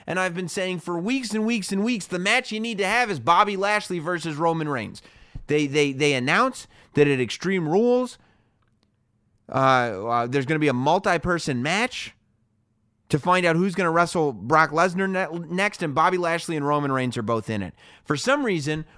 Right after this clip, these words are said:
Roman Reigns does not have a problem with the fact that there's gonna be a multi-person match. Roman Reigns has been marching around, announcing himself as the uncrowned tr-, champion. Roman Reigns has been walking around saying that he was screwed, he was cheated,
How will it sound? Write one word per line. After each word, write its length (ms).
Roman 300
Reigns 300
does 180
not 260
have 140
a 80
problem 420
with 120
the 60
fact 260
that 40
there's 180
gonna 140
be 120
a 40
multi-person 640
match. 260
Roman 400
Reigns 340
has 100
been 180
marching 460
around, 600
announcing 520
himself 400
as 100
the 120
uncrowned 500
tr-, 180
champion. 520
Roman 440
Reigns 380
has 120
been 160
walking 400
around 300
saying 280
that 120
he 100
was 140
screwed, 440
he 100
was 160
cheated, 540